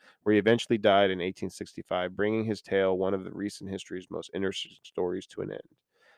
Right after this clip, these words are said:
The irony of his death is that many historians believe he died of <laughs> sepsis,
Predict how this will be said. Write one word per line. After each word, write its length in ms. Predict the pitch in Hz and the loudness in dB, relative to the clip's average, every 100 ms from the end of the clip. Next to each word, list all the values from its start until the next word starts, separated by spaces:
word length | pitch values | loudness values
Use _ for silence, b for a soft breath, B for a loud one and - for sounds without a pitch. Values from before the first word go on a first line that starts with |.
| _ - | _ 4
The 60 | |
irony 380 | 98 196 214 135 | 12 12 12 12
of 80 | 104 | 10
his 120 | 98 | 4
death 300 | 90 101 104 - _ - | 4 4 4 0 _ -6
is 160 | 98 | -2
that 140 | 101 98 | 0 2
many 200 | 120 127 | 2 2
historians 440 | 107 120 113 104 | 0 0 0 0
believe 260 | 104 104 101 | -2 -4 -4
he 120 | 101 | -4
died 220 | 95 95 | -2 -4
of 60 | 95 | -4
<laughs> 40 | |
sepsis, 680 | - - 117 - 82 78 | -4 0 0 0 -10 -12